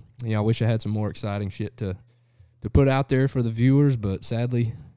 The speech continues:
here lately, it's been just keeping it low key, you know, just trying to get adjusted. So, um, but those times will come, man. We'll have more to share going forward. And, uh, yeah, I'm just looking forward to getting back into the,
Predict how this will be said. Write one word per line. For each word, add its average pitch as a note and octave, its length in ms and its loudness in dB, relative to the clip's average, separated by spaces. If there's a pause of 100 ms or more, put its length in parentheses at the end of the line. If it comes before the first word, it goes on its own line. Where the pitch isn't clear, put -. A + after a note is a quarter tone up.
here A#2 160 0
lately, A2+ 340 0
it's A2 140 -2
been G#2 300 -2 (340)
just C3+ 180 -6
keeping D3 240 -2
it - 80 -6
low G#2 200 -2
key, G2+ 420 -6
you G#2 180 -8
know, G#2 300 -4
just C#3+ 180 -4
trying D3 140 0
to B2+ 60 0
get B2+ 100 0
adjusted. G#2 500 -2
So, F#2+ 260 -6 (500)
um, F#2+ 480 -4
but E3+ 100 -16
those E3+ 160 2
times D3+ 300 0
will A2+ 60 0
come, A#2 280 -2
man. A#2+ 220 -4
We'll A#2 100 0
have A2+ 140 -2
more A2+ 120 -2
to A2 60 -2
share A#2+ 480 -2
going A2+ 220 -2
forward. A#2 400 -2
And, G2 240 -2
uh, F#2+ 180 -2 (560)
yeah, C3+ 160 -4
I'm C#3 80 -2
just B2+ 140 -6
looking B2 180 -4
forward B2 240 -2
to A#2+ 60 -4
getting A2+ 200 -4
back A2+ 220 -2
into A2 220 -2
the, G2+ 180 -6